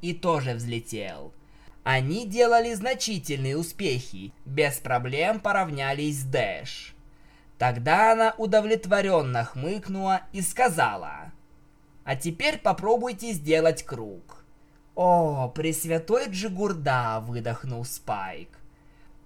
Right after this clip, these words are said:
После его слов рядом с ним появилось миниатюрное облако с маленькой радугой,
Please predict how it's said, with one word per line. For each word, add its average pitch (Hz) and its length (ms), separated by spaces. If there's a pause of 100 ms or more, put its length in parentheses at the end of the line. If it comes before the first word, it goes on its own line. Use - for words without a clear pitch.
После 131 540
его 127 180
слов 165 520
рядом 185 460
с 175 140
ним 151 260
появилось 147 800
миниатюрное 143 840
облако 139 580
с 117 100
маленькой 120 560
радугой, 165 720